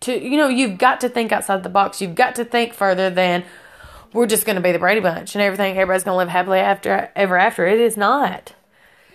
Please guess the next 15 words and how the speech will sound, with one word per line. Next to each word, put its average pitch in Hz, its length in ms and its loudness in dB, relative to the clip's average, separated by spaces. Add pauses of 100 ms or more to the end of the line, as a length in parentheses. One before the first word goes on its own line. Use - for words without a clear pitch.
(280)
And 247 200 -2
just, 262 260 -2 (1160)
biggest 277 320 2
piece 233 220 0
of 226 100 0
advice 180 360 0
I 175 80 -4
can 190 200 -8
give 185 200 2
is 180 220 0
just 185 480 -2 (760)
don't 190 840 0 (560)
force 185 380 -2
it. - 300 -12 (1040)
Don't 208 580 2